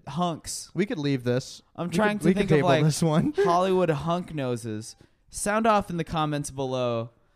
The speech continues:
Speaker 1: about your favorite Hollywood hunk noses.
Speaker 2: Yeah.
Speaker 1: Honestly, the,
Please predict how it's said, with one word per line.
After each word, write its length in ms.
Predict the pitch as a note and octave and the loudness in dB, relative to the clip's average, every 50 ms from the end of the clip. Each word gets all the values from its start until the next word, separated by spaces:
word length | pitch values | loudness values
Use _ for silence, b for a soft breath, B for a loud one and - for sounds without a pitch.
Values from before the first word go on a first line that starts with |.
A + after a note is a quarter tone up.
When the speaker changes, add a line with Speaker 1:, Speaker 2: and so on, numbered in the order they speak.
| _ _ _ _ _ _ - | _ _ _ _ _ _ -4
Speaker 1:
about 240 | C3 D3 C#3 C#3 | -2 -2 -2 0
your 100 | C#3 C3+ | -2 -4
favorite 640 | - - - D#3 D3 D3 C#3+ C#3 D3 C#3 C#3 - - | -4 -4 -2 0 0 0 0 -2 -2 -2 -4 -4 -6
Hollywood 420 | C3 C#3 C3+ C3+ C3+ C3 B2+ B2 A#2 | -4 -4 -2 -2 -2 -2 -2 -4 -4
hunk 300 | B2+ C3 B2+ A#2+ - A#2+ | -6 -6 -8 -8 -10 -10
noses. 500 | A2 G2+ G2 G2+ G#2 E2 F2 A2+ - - - | -10 -10 -10 -10 -12 -12 -14 -14 -16 -12 -8
Speaker 2:
Yeah. 300 | D3 D3+ C#3 D3 D3 C3+ - | -4 -4 -4 -4 -8 -6 -2
Speaker 1:
Honestly, 440 | D3 F#3 A3+ C#4+ C#4+ - C#4 C4+ B3+ | 0 0 0 0 -2 -4 -4 -6 -6
the, 400 | G3 F3 G3 G#3 G#3 G#3 G3 | -6 -6 -4 -2 -2 -2 -4